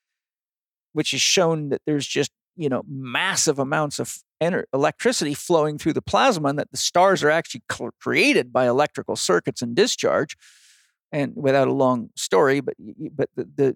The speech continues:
the science is very solid. I said to him, I said, "Okay, well, you've got these huge currents of plasma with, like, you know,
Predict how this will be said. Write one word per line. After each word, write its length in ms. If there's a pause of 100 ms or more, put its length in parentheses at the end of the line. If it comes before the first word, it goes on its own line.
the 120
science 520
is 140
very 360
solid. 600 (1700)
I 40
said 260
to 100
him, 140
I 60
said, 180
"Okay, 240
well, 400
you've 220
got 220
these 180 (180)
huge 280
currents 340
of 100
plasma 420
with, 140
like, 200 (140)
you 100
know, 180